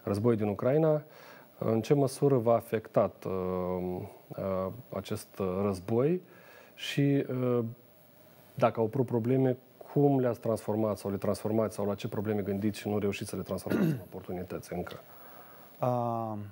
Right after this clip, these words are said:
Speaker 1: Sau ați depășit și această situație, că deja durează de mai
Speaker 2: da,
Speaker 1: bine de
Speaker 2: păi,
Speaker 1: un an?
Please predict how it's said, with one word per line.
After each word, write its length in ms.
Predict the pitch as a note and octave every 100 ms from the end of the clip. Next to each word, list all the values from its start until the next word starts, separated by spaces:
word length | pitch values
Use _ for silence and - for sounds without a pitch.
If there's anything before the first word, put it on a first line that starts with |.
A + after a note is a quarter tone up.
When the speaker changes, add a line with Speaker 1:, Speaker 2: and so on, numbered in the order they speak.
| -
Speaker 1:
Sau 220 | - C#3 B2
ați 100 | A2
depășit 340 | - A2 A2
și 100 | -
această 180 | G2+ G#2
situație, 320 | - G#2 G2+
că 40 | G2+
deja 180 | G#2+
durează 280 | G#2+ G#2 F#2+ F#2
de 80 |
mai 440 | F2 F2 - - G2
Speaker 2:
da, 0 |
Speaker 1:
bine 180 | F#2+ F#2+
de 100 | A#2
Speaker 2:
păi, 80 |
Speaker 1:
un 60 |
an? 60 | A2